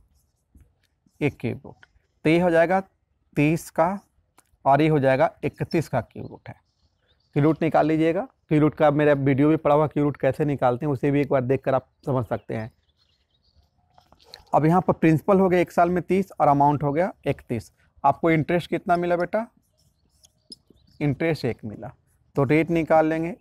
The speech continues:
एक रुपया किस पर मिलेगा? हमेशा इंटरेस्ट किस पर मिलता है? प्रिंसिपल पर मिलता है। तब प्रिंसिपल की राशि क्या है? थर्टी रुपीज है, तो ये थर्टी हो गई, into हंड्रेड कर दिया, तो ये वैल्यू आपका आ जाएगी टेन बाई थ्री,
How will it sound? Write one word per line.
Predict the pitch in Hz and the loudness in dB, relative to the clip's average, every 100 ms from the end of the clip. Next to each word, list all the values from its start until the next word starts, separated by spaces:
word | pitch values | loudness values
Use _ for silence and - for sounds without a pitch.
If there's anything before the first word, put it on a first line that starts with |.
| - | 0
एक | 160 170 | 0 2
रुपया | 165 180 170 | -2 -2 -4
किस | 170 | -4
पर | - 185 | -4 -2
मिलेगा? | 131 113 113 110 | 0 -2 -6 -4
हमेशा | 127 160 165 214 | 0 0 -2 -4
इंटरेस्ट | 185 160 135 180 - | -4 -6 -4 -6 -4
किस | 170 | -6
पर | - | -4
मिलता | 175 123 - | -4 -4 -8
है? | 123 | -12
प्रिंसिपल | - 151 - 190 | -6 -6 -4 -4
पर | 196 | -2
मिलता | 185 175 180 175 | -2 -2 -2 -6
है। | - _ _ - | -8 _ _ -6
तब | 135 | -2
प्रिंसिपल | 156 147 180 | -2 -2 -4
की | 160 160 | -4 -2
राशि | 160 - 175 | -2 -2 -6
क्या | 147 113 | -4 -6
है? | - | -6
थर्टी | 131 - 156 | -8 -4 -4
रुपीज | 147 - 139 | -2 -6 -8
है, | 156 156 - | -10 -14 -12
तो | |
ये | 110 | -10
थर्टी | - 131 - 143 | -6 -6 -6 -6
हो | 143 | -4
गई, | 131 131 - _ _ _ - | -4 -6 -10 _ _ _ -6
into | 127 117 175 226 _ | -4 -4 -6 -8 _
हंड्रेड | - 135 131 113 | -6 -4 -2 -4
कर | - - | -6 -14
दिया, | - - - _ _ _ - | -12 -18 -20 _ _ _ -4
तो | 143 | 0
ये | 143 | 2
वैल्यू | 143 151 170 | 2 2 0
आपका | 127 - 143 | 0 0 0
आ | |
जाएगी | 127 131 160 | 2 -2 -4
टेन | - 131 131 123 | -4 -2 0 2
बाई | 131 170 240 - _ _ _ _ - | 0 0 -4 -14 _ _ _ _ -6
थ्री, | 147 160 | -4 -4